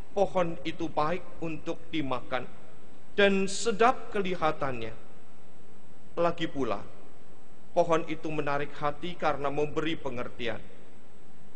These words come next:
Lalu ia mengambil dari buahnya dan dimakannya,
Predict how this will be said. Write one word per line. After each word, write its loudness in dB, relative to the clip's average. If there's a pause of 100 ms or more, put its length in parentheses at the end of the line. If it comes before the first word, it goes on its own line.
(200)
Lalu 0
ia 0
mengambil 0
dari -2
buahnya 0 (640)
dan 4
dimakannya, 2